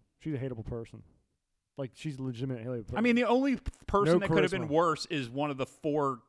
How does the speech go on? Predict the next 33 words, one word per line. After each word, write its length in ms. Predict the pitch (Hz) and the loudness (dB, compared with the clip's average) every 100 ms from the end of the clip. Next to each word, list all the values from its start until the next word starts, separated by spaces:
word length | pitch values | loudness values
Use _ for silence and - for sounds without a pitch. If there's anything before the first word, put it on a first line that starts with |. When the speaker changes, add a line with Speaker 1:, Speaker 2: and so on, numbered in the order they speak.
| - | -12
Speaker 2:
you 140 | 139 139 | -4 0
know, 440 | 117 110 104 104 - - - - - - | 0 0 -2 -6 -16 -20 -20 -20 -20 -16
uh, 40 | - - _ _ - - - - _ - | -18 -18 _ _ -20 -20 -20 -20 _ 0
Speaker 1:
Hogan. 340 | 151 113 98 - - - - - - | 0 0 -8 -14 -18 -18 -20 -20 0
Speaker 2:
well, 220 | 160 107 | 2 2
Hogan 480 | 95 151 196 151 117 | 6 8 10 8 4
could 160 | 104 117 | 2 4
have 80 | |
Speaker 1:
<laughs> 80 | 117 | 4
Speaker 2:
been 80 | 107 | 4
worse, 240 | 110 123 | 4 2
sure. 460 | - - 156 143 95 | -2 -4 0 0 -2
But 160 | 131 113 | -2 -2
I 100 | 131 | -2
meant 280 | 139 143 135 | 0 0 -2
one 160 | 135 143 | -4 -2
of 60 | |
the 60 | 135 | -4
four 420 | - - 156 139 | -8 -4 0 0
idiots 460 | 131 143 135 123 - | 0 -2 -2 -4 -4
that 200 | 117 113 | -4 -2
are 140 | 113 | -2
in, 140 | 113 107 | -2 -2
uh, 300 | 107 98 92 | -2 -4 -4
Congress. 580 | - 127 117 92 - | -4 -4 -4 -10 -12
I 80 | 98 | -12
can't 260 | - 113 101 | -10 -10 -10
remember 460 | 101 107 104 101 98 | -10 -8 -8 -10 -10
what 180 | 107 101 | -10 -8
they 100 | 92 | -10
call 280 | - 101 101 | -8 -8 -8
themselves. 580 | 92 - 92 92 - - _ | -12 -14 -16 -16 -20 -20 _
Speaker 1:
Senators? 680 | - 131 139 147 147 - | -8 -6 -4 -4 -6 -12